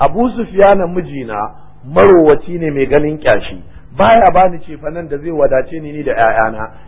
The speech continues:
Ya halatta in ɗiba?" Manzo Allah ya ce, "Ki ɗiba ba tare da sanin shi ba, gwargwadon abin da zai ishe ki."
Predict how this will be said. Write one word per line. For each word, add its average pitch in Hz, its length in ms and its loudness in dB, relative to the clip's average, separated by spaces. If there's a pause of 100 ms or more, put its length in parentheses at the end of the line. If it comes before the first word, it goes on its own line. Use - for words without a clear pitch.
(160)
Ya 151 120 4 (140)
halatta 175 400 0
in 139 160 -14
ɗiba?" 208 420 2 (280)
Manzo 135 200 -10
Allah 165 300 -2
ya 151 100 -4
ce, 151 220 -16
"Ki 135 220 -20
ɗiba 175 400 2
ba 135 200 2
tare 139 280 0
da 143 80 -6
sanin 147 300 -8
shi 127 100 -16
ba, 131 120 -6
gwargwadon 139 680 0
abin 143 320 -4
da 127 100 -12
zai 123 240 -14
ishe 113 260 -10
ki." - 220 -20